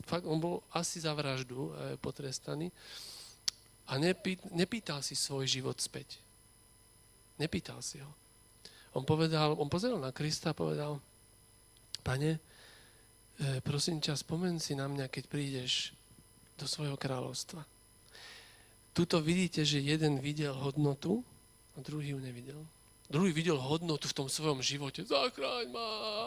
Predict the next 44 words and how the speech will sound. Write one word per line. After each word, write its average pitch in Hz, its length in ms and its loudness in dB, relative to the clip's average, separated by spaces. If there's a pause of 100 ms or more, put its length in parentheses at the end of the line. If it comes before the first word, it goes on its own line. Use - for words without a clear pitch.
lebo - 240 -4
ja 214 80 -2
neviem 196 320 -6
čo. 240 160 -2 (880)
Aby 190 160 0
som 196 160 6
mohol 196 320 6
ísť, 214 320 8
aby 180 160 0
som 190 160 4
mohol 185 240 8
zase 185 280 2
ísť 170 200 2
za - 40 -6
kamarátmi, 175 520 2
aby 165 80 -2
som 170 160 -4
mohol, 170 240 4
ja 165 80 6
neviem 170 240 0
čo 170 160 -4
robiť, 170 400 0
aby 165 120 2
byť 160 80 0
slobodný 165 400 0
a 160 80 2
nevisieť 180 360 0
tu 175 80 -4
na 165 80 -2
tomto 170 240 -2
kríži." 165 400 -2 (1300)
Druhý 170 240 0
hovorí, 156 320 2
"Ne. 117 240 0 (1200)
Mne 156 400 2
je 147 160 0
podstatné, 156 640 0
aby 139 160 -4
si 135 160 -2
si, 131 240 -4
keď 143 160 0
ja 147 160 2
umrem 170 400 4
tu 139 240 -4